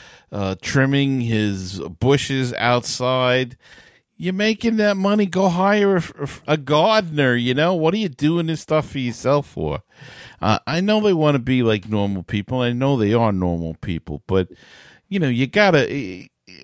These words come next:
like you said, you're making so much money. What do you,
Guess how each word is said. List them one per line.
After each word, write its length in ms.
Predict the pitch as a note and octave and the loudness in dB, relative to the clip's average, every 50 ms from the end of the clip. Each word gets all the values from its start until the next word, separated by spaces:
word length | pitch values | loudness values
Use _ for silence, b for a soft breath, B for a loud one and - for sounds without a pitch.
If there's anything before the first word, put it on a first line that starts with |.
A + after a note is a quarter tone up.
| - - - | -20 -20 -18
like 320 | A#2 D3+ E3 F3 D3+ - | -4 0 0 0 0 2
you 100 | C#3 C3 | 0 0
said, 320 | A2+ - - D3 B2 G#2 F2 | 0 2 4 4 4 4 2
you're 160 | E2+ G#2+ C3 | -2 -2 -2
making 540 | D3 D#3+ F3 F#3 F#3+ F3 D#3 - D3 B2 A2 | 0 2 2 2 2 0 0 -2 -4 -4 -2
so 360 | - - D#3 D#3 D3+ D3 C3+ | -4 -2 0 0 2 2 0
much 380 | B2 A2+ G#2 G2+ F#2+ - - - | 0 0 0 -2 -2 -4 -8 -8
money. 640 | C3+ C3+ C3+ C3+ C3+ C3 C3+ C3 B2 B2 B2 - - - | -4 -2 0 2 2 2 2 2 2 0 -2 -4 -8 -14
What 460 | G2+ G2 A2 A#2 B2 C3 D3+ F3 F3 | -20 -20 -18 -18 -12 -4 -2 0 0
do 40 | E3+ | 0
you, 220 | D3+ C#3 B2+ A#2 | 0 0 0 -2